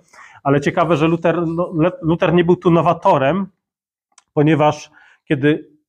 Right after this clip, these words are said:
kanon Nowego Testamentu się kształtował, to wyodrębniono trzy grupy pism.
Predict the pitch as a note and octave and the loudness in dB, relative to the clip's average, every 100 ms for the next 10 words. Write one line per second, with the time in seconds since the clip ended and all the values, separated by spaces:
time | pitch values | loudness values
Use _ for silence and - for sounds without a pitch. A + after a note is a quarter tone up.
0 | _ - G3 F#3+ C#3+ C3+ D3 C#3+ A#3 F#3+ | _ -2 0 0 0 0 0 2 0 0
1 | E3 - D3+ C#3 C#3 C3+ C#3 - C#3 A#2 | -2 -2 -2 -2 -4 -8 -10 -6 -6 -2
2 | B2 A2+ C3+ G3 - _ _ _ _ - | -4 0 2 0 -4 _ _ _ _ -4
3 | D3 E3+ F3+ E3+ D#3 D#3+ D3+ F3 F3+ F3+ | 0 0 0 -2 0 0 2 2 2 0
4 | - - F#3 D#3 F#3 F#3 - D#3 - G#2 | -4 -2 0 2 2 0 -2 -4 -4 -12